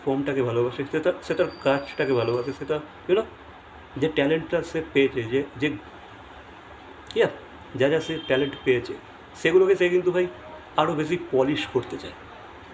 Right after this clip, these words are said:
সে just টাকার জন্য, "কুচবি করে দেবো আমি গিয়ে, আমার কোনো ইচ্ছা নেই, but আমাকে টাকার জন্য ফোর্সফুলি গিয়ে গাইতেই হবে, কনসার্ট করতেই হবে পুজোর সময়", সেটা কিন্তু না। সে কিন্তু অনেক অ্যামাউন্ট পাচ্ছিল সেই কনসার্টগুলোর জন্য, but সে কিন্তু ক্যান্সেল করে দিয়েছে।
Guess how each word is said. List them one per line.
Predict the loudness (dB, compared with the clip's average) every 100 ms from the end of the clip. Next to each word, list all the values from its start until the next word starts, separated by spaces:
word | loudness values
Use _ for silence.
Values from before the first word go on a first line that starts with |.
| -6 2
সে | 4
just | 4 0 -6
টাকার | -2 0 6 6 6
জন্য, | 4 4 2 2
"কুচবি | 0 0 -2 0
করে | 2 4
দেবো | 4 4
আমি | 0
গিয়ে, | -2 -4 -4 -4
আমার | -2 -2
কোনো | 0 0
ইচ্ছা | -2 0 0
নেই, | 0 0
but | 0
আমাকে | 0 -2 -4
টাকার | -4 0 2
জন্য | 2 2 2
ফোর্সফুলি | 0 4 4 4
গিয়ে | 2 -2
গাইতেই | 0 0 2 2
হবে, | 2 -2 -12 -16 2
কনসার্ট | 4 4 2 2
করতেই | 2 6 6
হবে | 6 0 -2
পুজোর | -4
সময়", | 0 -2 -2 -6 -4
সেটা | -2 -2
কিন্তু | -2 0
না। | 0 -2 -12 -18 -4
সে | 0
কিন্তু | 4 4 2
অনেক | 4 6 6 2 -2
অ্যামাউন্ট | 0 2 2 0 -4
পাচ্ছিল | -4 -4 -6 -6 -14 -20 -20 0
সেই | 2
কনসার্টগুলোর | 4 2 2 2 2 0
জন্য, | -6 0
but | 0 0 -6 -2
সে | -2
কিন্তু | 0
ক্যান্সেল | 0 0 0 -2
করে | -2 -4
দিয়েছে। | -6 -8